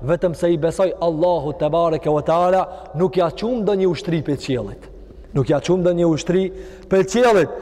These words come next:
"Wa ma kunna munzilin", dhe as si çojnë ata ndonjë ushtri për kësi populli të vegjëli, sepse te Allahu krejt janë të vegjëli. Fuqia e Allahut te bareke ve teala, krahasim me njerëzit, edhe pse njerëzit ndonjëherë ju duket njerëz, fuqia e madhe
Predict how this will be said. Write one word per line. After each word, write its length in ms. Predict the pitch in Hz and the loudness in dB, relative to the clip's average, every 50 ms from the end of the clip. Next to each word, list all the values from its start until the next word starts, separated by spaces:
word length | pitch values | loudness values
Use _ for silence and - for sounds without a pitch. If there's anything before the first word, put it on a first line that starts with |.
| - - - | -12 -6 0
"Wa 160 | - 180 202 208 | 2 4 4 4
ma 260 | 214 233 233 226 220 | 4 4 4 4 4
kunna 460 | 220 - 247 269 269 254 254 247 240 | 4 2 2 2 2 2 2 2 2
munzilin", 800 | 240 247 247 226 214 180 226 233 240 247 262 254 233 190 156 131 - - - - - | 2 0 0 0 0 0 0 0 2 2 2 2 0 0 -2 -6 -10 -14 -18 -10 -4
dhe 120 | 156 175 202 | 0 2 4
as 260 | 208 220 240 226 - | 4 4 4 2 0
si 120 | - 226 | -2 -4
çojnë 340 | 220 - 254 262 269 262 262 | -2 2 4 4 4 6 6
ata 160 | 262 262 254 | 4 4 4
ndonjë 220 | 214 247 247 254 247 | 4 4 2 2 2
ushtri 340 | 220 - - 254 254 277 262 | 0 -2 -2 0 0 0 2
për 140 | - 254 233 | 2 0 0
kësi 180 | 240 - 240 226 | 0 0 -4 0
populli 440 | - 254 262 254 247 254 247 240 233 | 2 4 4 4 4 4 2 2 4
të 140 | 240 233 226 | 2 2 2
vegjëli, 480 | 220 247 240 175 180 185 180 160 131 - - - - - - | 4 2 2 2 2 0 0 0 0 -2 -8 -16 -18 -16 -10
sepse 320 | - 196 160 - 185 165 | -6 -4 -4 -2 -2 -2
te 80 | - 175 | 0 0
Allahu 380 | 170 165 170 196 214 190 170 160 | 0 2 2 2 2 2 2 0
krejt 280 | - 202 226 220 - | 0 0 0 0 0
janë 140 | 214 190 151 | 0 -2 -2
të 120 | - 160 151 | -2 -2 0
vegjëli. 340 | 156 143 113 113 113 110 101 - - - - - - - - - - - - - - - - - | 0 -2 -4 -4 -10 -14 -14 -16 -18 -20 -20 -20 -20 -20 -20 -20 -20 -20 -20 -20 -20 -18 -8 -2
Fuqia 320 | 180 180 - - 247 247 247 | -2 -2 0 2 2 2 2
e 40 | 226 | 4
Allahut 300 | 220 233 226 208 185 196 | 4 4 4 2 2 2
te 80 | 196 | 2
bareke 340 | 196 220 214 196 190 - 190 | 2 4 4 2 2 2 2
ve 100 | 185 175 | 0 2
teala, 320 | - 180 175 160 143 135 | 2 2 2 2 0 -2
krahasim 440 | 131 - 185 190 185 180 - 226 214 | -2 0 2 2 2 2 0 -2 0
me 120 | 202 202 190 | 0 0 2
njerëzit, 360 | 190 196 180 143 143 - 202 | 4 2 2 2 0 -2 -2
edhe 100 | 208 190 | -2 0
pse 120 | 165 196 202 | 0 -2 0
njerëzit 260 | 208 208 185 185 175 | 0 0 0 0 2
ndonjëherë 360 | 185 190 190 196 208 202 196 - - - - - | 2 2 4 4 2 2 0 -4 -10 -12 -4 -2
ju 120 | 180 190 | 0 0
duket 440 | 160 208 202 190 196 185 180 - - - - - - | 2 0 0 2 0 0 -2 -2 -10 -18 -16 -10 -4
njerëz, 200 | 165 190 202 196 196 - - - - - - - | 0 0 0 0 -2 -6 -16 -16 -18 -18 -10 -4
fuqia 460 | - 190 - - 220 220 214 202 190 | -2 -2 0 0 2 2 4 4 4
e 20 | 180 | 2
madhe 300 | 202 196 175 156 151 | 2 2 2 2 0